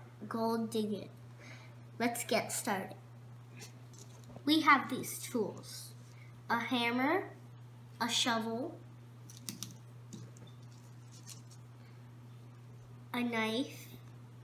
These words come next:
and a-, another shovel. And then we've got this part.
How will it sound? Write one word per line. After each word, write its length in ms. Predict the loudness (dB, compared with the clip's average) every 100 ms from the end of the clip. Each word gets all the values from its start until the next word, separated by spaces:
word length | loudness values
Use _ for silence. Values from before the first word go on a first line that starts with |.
| -14 -14 -14 -14 -14 -14 -4 2
and 340 | 4 4 2 -4 -6 -6 -6 -12 -14 -14 -14 -14 -14 -14 -8
a-, 320 | -8 -4 2
another 400 | 4 8 8 8
shovel. 640 | 6 6 4 4 0 0 -4 -12 -14 -14 -14 -14 -8 2 4 6 6 8
And 200 | 10 10
then 480 | 10 10 8 6 0 -12 -16 -16 -16 -16 -16 -16 -16 -16 -16 -16 -14 -14 -14 -14 -14 -14 -14 -6 2
we've 300 | 4 4 2
got 260 | 4 4 2 -4 -12 -14 -14 8 12 12 10 2 -4 -4 -10 -12 -14 -14 -14 -14 -14 -14 -8
this 380 | 6 8 8 4
part. 560 | 2 2 4 2 -2